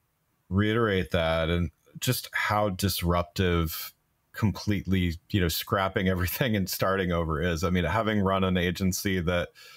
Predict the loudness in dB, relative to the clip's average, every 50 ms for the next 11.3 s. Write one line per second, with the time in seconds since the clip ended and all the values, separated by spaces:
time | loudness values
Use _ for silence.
0 | -20 -16 _ -2 -2 0 2 2 0 2 2 2 2 2 2 2 2 2 2 2
1 | 0 0 0 0 0 2 2 0 -2 -4 -2 -2 -2 -2 -2 -2 0 0 0 2
2 | 0 0 0 2 2 2 2 4 4 4 4 4 2 2 0 0 0 0 0 0
3 | 0 0 0 0 0 0 0 0 0 0 0 0 2 0 0 -2 -4 -2 -2 -2
4 | -2 -2 -2 -2 0 0 0 0 0 0 0 0 0 0 -2 -6 -8 -8 -4 0
5 | 0 2 2 0 0 -4 -6 -2 0 0 0 0 0 0 0 0 0 -2 -4 -8
6 | -10 -10 -12 -18 -20 -20 -20 -20 _ _ -14 -10 -10 -8 -4 -2 0 0 0 0
7 | 0 0 -2 -2 0 0 0 0 2 0 0 0 0 -4 -8 -10 -10 -6 -2 0
8 | 0 0 0 -2 -2 -2 -2 0 0 0 2 2 4 4 4 4 4 2 2 0
9 | 0 0 0 2 2 2 0 0 -2 -4 -4 -2 0 0 2 2 0 0 0 -2
10 | -2 -2 -4 -4 -4 -2 -2 0 0 0 0 0 -2 -4 -2 -2 0 0 0 0
11 | 0 -2 -2 -2 -6 -12